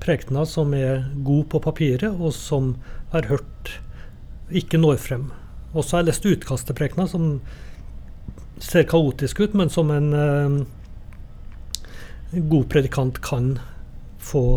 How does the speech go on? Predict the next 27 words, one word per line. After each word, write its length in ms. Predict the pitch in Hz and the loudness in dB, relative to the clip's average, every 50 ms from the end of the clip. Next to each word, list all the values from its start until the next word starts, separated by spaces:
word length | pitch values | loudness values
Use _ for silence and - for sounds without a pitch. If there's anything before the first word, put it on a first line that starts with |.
| 127 127 131 | 8 6 6
eh, 720 | 131 131 135 135 131 131 131 131 127 127 127 127 127 127 120 - - - - - - - - - - - - | 4 4 4 4 4 4 2 2 2 2 2 2 2 0 -2 -6 -10 -10 -10 -10 -10 -8 -10 -8 -8 -8 -8
få 300 | - - - - 156 131 139 | -8 -6 0 2 2 2 4
ut 420 | 147 151 175 185 - - - - - | 4 2 2 2 0 -4 -8 -6 0
og 160 | 156 143 127 | 2 2 2
få 240 | - - 143 131 120 | 2 2 0 0 2
formidlet. 420 | - - 147 143 139 107 104 131 - - - - - - - - - - - - - - - - - - - - - - - - - - | 2 2 4 4 4 2 0 -4 -6 -6 -6 -4 -2 -2 -2 -2 -4 -8 -8 -10 -10 -10 -12 -12 -12 -12 -12 -12 -12 -12 -12 -10 -4 2
Men 120 | 165 156 | 4 6
her 100 | 143 175 | 6 6
tror 180 | 180 - 220 175 | 4 6 6 6
jeg 120 | 143 147 151 - | 8 8 6 4
at 80 | - 175 | 4 4
alle 140 | 151 139 | 4 4
sammen 480 | - - - 151 127 127 131 139 143 135 | 4 4 4 4 4 4 4 4 2 2
som 360 | - - 156 139 135 139 143 135 | 2 2 2 2 4 2 2 2
driver 220 | 147 151 131 - | 2 2 2 2
på 80 | 135 123 | 2 2
med 100 | 131 - | 2 4
sånt, 240 | - 196 180 - | 2 2 2 2
må 300 | 180 160 135 131 127 123 - - - - - - - - - - - - - - - - - - - - - - - - - - - - - | 2 4 4 4 2 0 -4 -8 -14 -14 -14 -14 -14 -14 -12 -10 -4 -4 -4 -4 -4 -6 -8 -8 -8 -8 -8 -8 -10 -12 -12 -12 -12 -12 -10
finne 360 | - - - 185 160 123 107 113 | -6 0 4 4 4 4 2 0
ut 120 | 123 - - | -2 -2 -2
av 80 | 120 - | -4 -2
seg 140 | - 143 - | -4 -4 -2
selv 420 | - - 143 135 151 185 170 - | -2 0 2 2 2 2 2 0
hva 200 | - - 143 131 | 0 0 0 0
som 220 | - - 147 143 135 | 2 2 2 2 4
er, 220 | 131 127 127 127 | 4 4 4 4